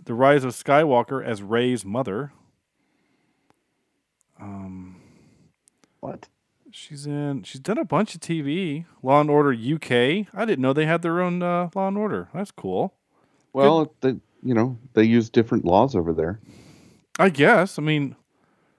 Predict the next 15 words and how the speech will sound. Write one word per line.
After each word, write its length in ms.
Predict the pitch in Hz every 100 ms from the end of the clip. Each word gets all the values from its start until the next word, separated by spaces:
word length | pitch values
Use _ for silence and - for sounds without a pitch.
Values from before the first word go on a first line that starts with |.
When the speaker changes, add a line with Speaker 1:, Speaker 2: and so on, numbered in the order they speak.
| _ _ - 156 - _ _ _
Speaker 1:
okay, 120 | 143 160
this 120 | 269
is 100 | 247
gonna 140 | 220
Speaker 2:
They 40 | 160
Speaker 1:
sound 300 | - 180 156
Speaker 2:
just 100 | 147
Speaker 1:
weird, 380 | 220 170 123
but 80 | 139
I'm, 100 | 165
like, 200 | 190 180
legit, 480 | 160 170 147 180 -
because, 320 | 139 - 170
like, 200 | 160 147 -
U-, 220 | 131 190